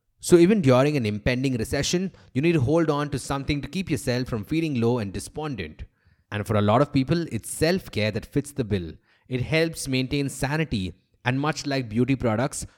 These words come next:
chocolates can be a perfect fix when you're feeling blue. Look at how demand for chocolate changes when its prices rise. Usually, you would expect demand to fall linearly as prices rise.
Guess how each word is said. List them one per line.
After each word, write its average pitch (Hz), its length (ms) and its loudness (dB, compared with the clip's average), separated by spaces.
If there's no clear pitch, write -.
chocolates 147 560 -2
can 113 160 -4
be 120 140 -2
a 120 60 -2
perfect 156 560 -2
fix - 460 -2
when 95 120 -6
you're 123 200 -2
feeling 131 460 -4
blue. 95 440 0
Look 180 120 4
at 202 80 6
how 170 140 6
demand 127 440 -2
for 139 100 -4
chocolate 117 420 0
changes 113 460 -2
when 101 100 -6
its 101 140 -8
prices 117 640 -6
rise. 92 480 -4
Usually, 156 480 4
you 120 180 2
would 131 80 2
expect 117 540 -4
demand 107 400 -2
to 113 80 2
fall 110 400 0
linearly 113 640 2
as 104 200 -6
prices 120 520 -4
rise. 82 480 -6